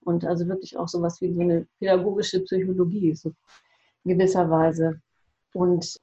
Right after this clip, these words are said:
diese Arbeit an eigenen Überzeugungen und Haltungen, die ist ganz wichtig. Also auch so, äh, was epistemologische Überzeugungen betrifft.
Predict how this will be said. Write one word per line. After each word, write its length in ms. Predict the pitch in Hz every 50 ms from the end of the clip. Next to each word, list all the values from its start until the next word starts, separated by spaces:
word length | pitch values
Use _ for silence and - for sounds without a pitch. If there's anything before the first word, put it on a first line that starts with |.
| -
diese 320 | - 170 202 190 196 190 -
Arbeit 340 | 185 214 220 220 208 208 -
an 160 | 202 202 185
eigenen 360 | 175 196 208 220 220 208 208
Überzeugungen 640 | 196 190 185 190 190 190 - 220 220 233 220 208 190 185
und 180 | 185 180 190
Haltungen, 340 | 202 185 190 190 226 220 220
die 100 | 220 214
ist 140 | 220 - -
ganz 240 | 226 214 214 - -
wichtig. 460 | 226 226 226 - - 151 151 - _ _ _ _ _
Also 260 | - 185 175 185 -
auch 140 | 170 185 -
so, 380 | - - 185 180 180 - - - _ _
äh, 120 | - 180
was 220 | 175 180 180 - -
epistemologische 880 | - 180 - 190 - - - 196 185 185 190 214 220 226 220 220 - 175
Überzeugungen 600 | 170 170 170 170 170 - 165 165 156 160 156 156
betrifft. 520 | 156 156 - - _ 156 151 156 _